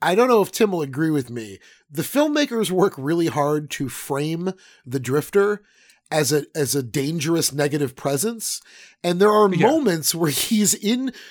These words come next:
Speaker 1: he's, he's actually next to or even talking to the mom,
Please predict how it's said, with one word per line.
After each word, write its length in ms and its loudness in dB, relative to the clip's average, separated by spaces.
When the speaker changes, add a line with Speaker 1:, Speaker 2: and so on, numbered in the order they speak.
Speaker 1:
he's, 400 -4
he's 240 -4
actually 540 0
next 600 0
to 300 -4
or 300 0
even 500 -2
talking 560 -2
to 480 -2
the 240 -8
mom, 640 2